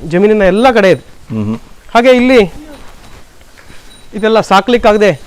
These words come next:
Speaker 1: ತಂದುಬಿಟ್ಟಂತಹ ಗೂಳಿಗಳು.
Speaker 2: ಹ್ಮ್.
Speaker 1: ಈ ಗಂಡನ್ನ ಯಾರು ಸಾಕುವವರಿಲ್ಲ. ಇವತ್ತು ನಾವು ಸ್ವೀಕರಿಸಿದರೆ ಸುಮಾರು ಮುನ್ನೂರರಿಂದ ನಾಲ್ಕುನೂರು ಗೋವು ಬರ್ಬೋದು. ಪ್ರತಿನಿತ್ಯ ನಮಗೆ ಕರೆ ಬರ್ತಾ ಇದೆ,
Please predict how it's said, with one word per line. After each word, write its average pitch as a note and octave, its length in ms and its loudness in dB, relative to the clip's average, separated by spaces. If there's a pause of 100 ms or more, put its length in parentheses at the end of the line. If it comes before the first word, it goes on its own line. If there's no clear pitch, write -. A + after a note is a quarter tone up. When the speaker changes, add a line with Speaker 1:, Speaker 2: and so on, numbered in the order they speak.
Speaker 1:
ತಂದುಬಿಟ್ಟಂತಹ F#3+ 720 -2 (380)
ಗೂಳಿಗಳು. G3 360 2 (440)
Speaker 2:
ಹ್ಮ್. F#2+ 260 -10 (500)
Speaker 1:
ಈ E3 60 -6
ಗಂಡನ್ನ B3 480 2
ಯಾರು G#3 380 4
ಸಾಕುವವರಿಲ್ಲ. G3+ 600 -2 (180)
ಇವತ್ತು G#3+ 320 -2
ನಾವು G3 560 0 (480)
ಸ್ವೀಕರಿಸಿದರೆ G3+ 880 0 (460)
ಸುಮಾರು C4 600 2 (320)
ಮುನ್ನೂರರಿಂದ C#4+ 400 4
ನಾಲ್ಕುನೂರು C4 380 2
ಗೋವು C4 200 2
ಬರ್ಬೋದು. G#3 400 0 (100)
ಪ್ರತಿನಿತ್ಯ D4 540 0
ನಮಗೆ B3 200 0
ಕರೆ A#3 200 2
ಬರ್ತಾ A#3 240 0
ಇದೆ, D#3+ 240 -2